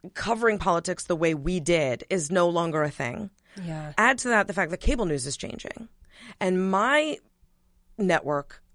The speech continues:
Speaker 1: in particular is kind of in chaos.
Speaker 2: Mm-hmm.
Speaker 1: That's been really difficult. And I know we're gonna get to Bravo, but I'll tell you this
Speaker 2: Yes.
Speaker 1: story. I will tell you this
Speaker 2: <laughs>
Speaker 1: story. Um, at the last BravoCon, not this year, but the year before,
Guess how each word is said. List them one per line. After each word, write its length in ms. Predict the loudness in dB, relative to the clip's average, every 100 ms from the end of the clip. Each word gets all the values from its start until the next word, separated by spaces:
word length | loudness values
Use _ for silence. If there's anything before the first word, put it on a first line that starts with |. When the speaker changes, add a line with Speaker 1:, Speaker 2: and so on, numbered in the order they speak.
| _
Speaker 1:
in 260 | -2 0 -2
particular 640 | -2 -2 0 0 -2 -6 -4
is 160 | -4
kind 200 | -2 0 0
of 120 | 0
in 140 | -4
chaos. 640 | -4 -6 -6 -8 -10 -10 -8
Speaker 2:
Mm-hmm. 260 | -4 -2 -4 -6 -2
Speaker 1:
That's 220 | -2 0
been 180 | -2 2
really 240 | 2 2
difficult. 480 | -2 -6 -8 -8 -10 _ _ _ _ -20 -4
And 140 | 2 4
I 80 |
know 300 | 4 4 2 2
we're 120 | 0
gonna 140 | 0
get 140 | 2 0
to 60 | 0
Bravo, 480 | 0 -2 -4 -8 -6
but 120 | 0 0
I'll 120 | 0
tell 160 | 0
you 160 | 4 8
this 160 | 10 10
Speaker 2:
Yes. 120 | 10
Speaker 1:
story. 320 | 10 8 4 -4 -2 2
I 80 | 6
will 100 | 8
tell 140 | 8
you 120 | 8 8
this 140 | 6
Speaker 2:
<laughs> 0 |
Speaker 1:
story. 340 | 4 2 0 -4 -12 -2 2 4 2 -8 -20 -20 -20 -4
Um, 360 | 2 4 2 -2 -8 -20 _ -20 -18 -18 -18 -8 -4
at 120 | 0
the 100 | 4
last 340 | 6 4 6
BravoCon, 680 | 4 4 2 -2 -4 -4 -4
not 180 | -4 -2
this 200 | -2 -4
year, 320 | -4 -4 -6 -12
but 140 | -8
the 60 | -4
year 140 | -2
before, 400 | -2 -4 -6 -8